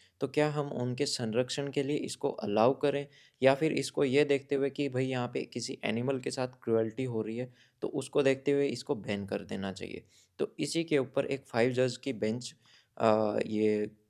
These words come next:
मतलब जो क्वेश्चंस था, ठीक है, इसके ऊपर वो हियरिंग कर रही थी, और जो उन्होंने अपना जो फैसला है वो रिजर्व कर लिया है। और यहाँ पे क्या है ना, अ, अ, जो फाइव जज की बेंच थी, heard the parties on whether the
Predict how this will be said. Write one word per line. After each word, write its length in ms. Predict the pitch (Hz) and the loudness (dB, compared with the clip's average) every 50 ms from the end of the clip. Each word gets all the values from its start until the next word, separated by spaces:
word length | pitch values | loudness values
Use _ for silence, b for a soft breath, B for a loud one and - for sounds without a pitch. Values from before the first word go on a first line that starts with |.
| - - _ | -20 -12 _
मतलब 300 | 117 110 107 110 110 110 | -4 -2 0 2 0 0
जो 160 | 107 104 110 107 | 0 0 -4 0
क्वेश्चंस 480 | - 110 107 - - - 139 143 143 | 2 0 0 2 0 -2 -2 -2 -2
था, 280 | - 143 139 143 - b b b b b b _ | -2 -2 -4 -4 -4 b b b b b b _
ठीक 140 | - 139 - | -6 2 2
है, 60 | 170 | 2
इसके 340 | - - 135 123 - - 143 | 2 2 -4 -6 -2 0 0
ऊपर 260 | 131 127 127 - 135 | 0 2 0 0 0
वो 280 | 135 139 170 196 b b b b b b _ | 2 0 0 -2 b b b b b b _
हियरिंग 320 | - 110 104 104 107 110 107 | 4 4 4 4 2 -2 0
कर 160 | - 107 98 | 0 0 0
रही 220 | 95 95 101 104 | 0 0 -2 -2
थी, 160 | 104 - 151 147 | -2 -2 -4 0
और 240 | - 123 117 113 | 2 2 2 2
जो 200 | 110 117 120 117 | 2 -2 -2 0
उन्होंने 440 | 113 110 104 104 104 101 104 107 107 | 0 -2 -2 -2 -4 -4 -4 -4 -4
अपना 360 | 104 107 104 - - 107 107 | -4 -6 -6 -6 -6 -6 -4
जो 140 | 101 107 101 | -4 -4 -6
फैसला 400 | 95 - 101 101 98 101 110 110 | -4 -4 -6 -6 -4 -4 -4 -2
है 200 | 107 117 147 b b b b b _ _ 127 | -2 -2 -4 b b b b b _ _ -2
वो 80 | 127 | 0
रिजर्व 340 | 127 107 101 92 104 98 98 | 2 0 0 2 2 2 2
कर 200 | 98 95 95 92 | 2 -4 -4 -4
लिया 240 | 95 92 92 92 - | -4 -4 -4 -6 -6
है। 120 | - b b b b b - | -8 b b b b b -4
और 100 | 135 139 | -2 0
यहाँ 240 | 147 151 151 147 - | 0 0 0 0 0
पे 60 | 156 | -2
क्या 220 | 151 151 - 131 110 | 0 2 2 4 4
है 80 | 107 | 4
ना, 260 | 110 120 123 104 - _ _ _ _ _ _ _ _ _ _ _ _ _ _ _ _ _ _ _ - - - | 2 0 -2 -4 -6 _ _ _ _ _ _ _ _ _ _ _ _ _ _ _ _ _ _ _ -10 -2 0
अ, 60 | 110 | 0
अ, 600 | 101 107 104 110 - - - 104 110 113 104 104 | 0 0 -4 -10 -12 -10 -8 -4 -2 -2 0 0
जो 320 | 101 98 107 107 107 98 - | 0 2 2 2 2 2 0
फाइव 240 | - - 110 113 120 | 4 6 6 6 6
जज 300 | 120 131 135 123 113 - - | 6 4 2 2 0 -8 -6
की 100 | - 123 | -6 -2
बेंच 280 | 113 107 104 113 127 - | 0 0 0 0 -2 -4
थी, 260 | - - 135 151 b b b b b b - | -4 -4 -6 -6 b b b b b b 4
heard 180 | 123 131 131 151 | 4 6 6 2
the 100 | 147 - - | 2 4 4
parties 380 | 110 107 107 110 139 135 135 - | 2 2 4 2 -2 0 0 -2
on 120 | 135 127 | -2 -2
whether 300 | 113 107 104 107 127 147 147 | 0 0 2 4 4 4 4
the 100 | 156 | 4